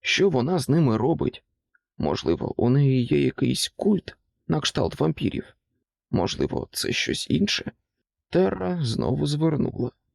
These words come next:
та проїхала чверть милі вгору,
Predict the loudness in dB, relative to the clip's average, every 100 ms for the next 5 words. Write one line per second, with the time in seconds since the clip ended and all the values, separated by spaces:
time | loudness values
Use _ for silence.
0 | _ _ -6 -2 2 2 2 0 -2 -4
1 | -6 -2 -2 -2 -2 0 2 4 2 0
2 | 0 0 0 -4 -8